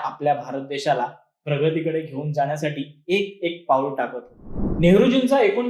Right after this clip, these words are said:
चार वेळा हत्या करण्याचा प्रयत्न केला गेला होता, पण त्यातूनही ते वाचले. आपल्या जीवाला धोका आहे हे माहीत असूनही त्यांनी कधीच आपल्या सुरक्षितेत वाढ केली नाही. एकोणीसशे बासष्ट मध्ये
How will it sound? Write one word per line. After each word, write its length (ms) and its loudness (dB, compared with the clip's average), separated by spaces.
चार 360 4
वेळा 160 2
हत्या 360 0
करण्याचा 360 -2
प्रयत्न 400 -4
केला 240 -2
गेला 220 -2
होता, 260 -8
पण 100 -20
त्यातूनही 760 2
ते 100 4
वाचले. 400 2
आपल्या 260 2
जीवाला 400 0
धोका 300 -2
आहे 300 2
हे 260 -6
माहीत 360 -10
असूनही 600 0
त्यांनी 240 -4
कधीच 340 -4
आपल्या 220 -4
सुरक्षितेत 680 -8
वाढ 380 -2
केली 300 -12
नाही. 960 -4
एकोणीसशे 340 6
बासष्ट 400 2
मध्ये 380 2